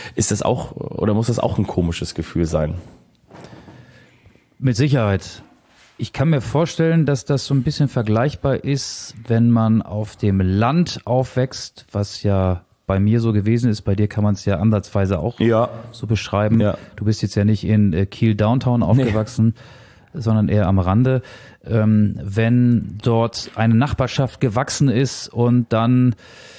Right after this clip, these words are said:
Speaker 2: ja, die Ü neunzig Nachbarn oder die Ü achtzig, Ü fünfundachtzig Nachbarn weniger werden,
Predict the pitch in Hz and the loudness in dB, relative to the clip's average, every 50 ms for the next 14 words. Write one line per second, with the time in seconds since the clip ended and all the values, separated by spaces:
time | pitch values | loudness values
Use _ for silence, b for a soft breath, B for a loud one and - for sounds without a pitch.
0 | B B B B B B B B B B B B B B B B B - - 110 | B B B B B B B B B B B B B B B B B -8 -4 -2
1 | 113 107 113 110 110 107 101 95 B B B B B B - - 123 123 127 127 | 0 2 2 4 4 4 2 0 B B B B B B -6 -4 0 2 2 2
2 | 123 135 151 139 - 139 123 107 127 127 123 - - - 120 117 113 117 110 - | 4 2 0 0 0 -2 0 2 2 0 0 -2 -2 -2 0 2 2 2 2 2
3 | 113 110 107 104 107 107 110 110 110 - - 113 113 - - 123 - - - - | 2 0 0 0 0 0 2 2 0 0 -2 -4 -4 -2 -4 -4 -6 -6 -6 -6
4 | 120 113 92 117 - - 135 131 127 120 - 107 - - - - 120 104 - - | -4 -2 -2 -2 -2 0 0 2 2 2 0 -4 -6 -6 -2 0 0 0 -2 -4
5 | - - 113 120 110 - - 117 110 110 101 95 104 110 120 127 139 131 127 127 | -2 0 0 0 0 0 -2 0 2 2 2 0 0 0 2 2 2 2 2 2
6 | 120 110 117 117 117 117 123 123 123 | 2 2 2 0 2 2 2 2 0